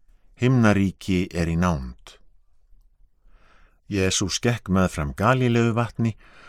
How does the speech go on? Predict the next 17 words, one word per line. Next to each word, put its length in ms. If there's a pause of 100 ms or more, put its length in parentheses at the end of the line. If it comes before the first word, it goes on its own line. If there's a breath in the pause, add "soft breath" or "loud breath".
(180 loud breath)
og 80
sá 300
tvo 340
bræður, 540 (260)
Símon, 680
sem 200
kallaður 540
var 100
Pétur, 540 (340)
og 220
Andrés, 580
bróður 400
hans, 240 (400 soft breath)
vera 220
að 100
kasta 280
neti 580